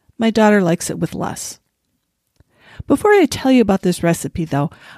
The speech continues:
I want to continue to sell you on including more legumes in your diet. Remember, legumes are dried peas and beans. You don't have, we don't eat them dry, but they're mature, so they have more protein, more vitamins, more minerals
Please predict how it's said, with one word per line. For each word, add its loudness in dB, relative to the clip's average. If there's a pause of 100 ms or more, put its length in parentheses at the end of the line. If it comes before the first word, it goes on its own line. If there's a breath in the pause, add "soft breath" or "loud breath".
(100)
I 4
want 2
to -2
continue -2
to 2
sell 0
you 2 (320 soft breath)
on 2
including 0
more 4
legumes 0
in -2
your 0
diet. -4
Remember, 0
legumes 2
are 2
dried 0
peas -2
and -2
beans. -2 (440 loud breath)
You -4
don't 2
have, -4 (500)
we 4
don't 2
eat 0
them 0
dry, 0 (580 soft breath)
but -2
they're 2
mature, 0
so -2
they 4
have 0
more -2
protein, -2
more 0
vitamins, -2
more 0
minerals 0